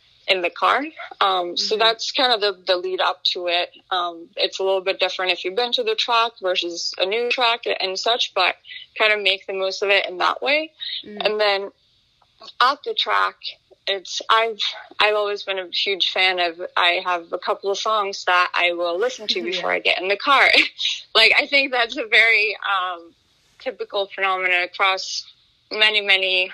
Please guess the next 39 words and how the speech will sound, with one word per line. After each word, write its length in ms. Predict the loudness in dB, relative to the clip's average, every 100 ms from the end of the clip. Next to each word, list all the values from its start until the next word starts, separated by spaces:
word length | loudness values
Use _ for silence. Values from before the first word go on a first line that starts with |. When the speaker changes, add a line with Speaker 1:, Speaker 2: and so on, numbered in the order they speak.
| -8 0
Speaker 1:
athletes, 640 | 0 0 -2 -2 -2 -2
and 180 | -2 -2
Speaker 2:
For 60 | -6
sure. 320 | -10 -8 -2
Speaker 1:
just 180 | -2 4
kinda 260 | 4 6
get, 280 | 6 4 4
get 200 | 2 2
in 140 | 0
that 220 | 2 2 2
mindset 760 | 2 2 2 0 2 2 0
of, 80 | -4
like, 300 | 0 -2 -2
"Okay, 260 | -6 0 0
it's 160 | 0 -4
go 200 | -2 -2
time." 440 | -4 -4 -4 -6 -12 _ _ _ _ -6
Speaker 2:
Do 80 |
you 60 | 2
have 180 | 4 4
any, 200 | 2 -2
Speaker 1:
And 80 | -4
Speaker 2:
like, 380 | -6 -8 -12 -20 -12
like, 120 | -8
what 140 | -6
are 60 | -4
your 140 | -4
go-to 380 | -6 -6 -8 -10
songs? 720 | -10 -10 -10 -12 -14 -18 -20 -20 -20 -20 -20 -14 -14 -14 _ _ 2
Speaker 1:
I 180 | 4 4
honestly, 360 | 0 0 2 2
<laughs> 180 | 2
so 320 | 2 2 2 2 2
very, 260 | 4 4
very 320 | 4 2 2
random. 540 | 2 2 2 -2 -4 -8 -16 -20 -4
I 140 | 0 2
listened 360 | 0 -4 -8
to 600 | -2 0 2 0 0 -2